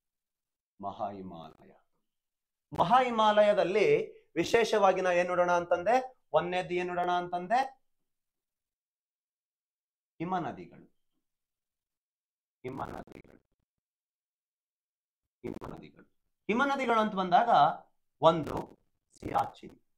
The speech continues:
ಸಾವಿರಾರು ಹಿಮ ನದಿಗಳಿದ್ದಾವೆ. ಪ್ರಮುಖವಾಗಿ ಅಷ್ಟೇ ಹೇಳ್ತೀನಿ, ಎಪ್ಪತ್ತು ಕಿಲೋಮೀಟರ್ ಉದ್ದ ಇದೆ ನೋಡಿ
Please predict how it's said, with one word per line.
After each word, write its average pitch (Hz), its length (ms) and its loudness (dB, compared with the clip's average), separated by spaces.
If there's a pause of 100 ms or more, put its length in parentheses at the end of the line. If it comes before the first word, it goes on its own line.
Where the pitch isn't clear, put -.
(480)
ಸಾವಿರಾರು 143 520 0
ಹಿಮ 160 180 -4
ನದಿಗಳಿದ್ದಾವೆ. - 600 -6 (880)
ಪ್ರಮುಖವಾಗಿ 143 560 -4
ಅಷ್ಟೇ - 220 -12
ಹೇಳ್ತೀನಿ, 104 340 -12 (240)
ಎಪ್ಪತ್ತು - 460 -14
ಕಿಲೋಮೀಟರ್ 127 420 -12
ಉದ್ದ 123 160 -14
ಇದೆ 123 140 -8
ನೋಡಿ 110 120 -12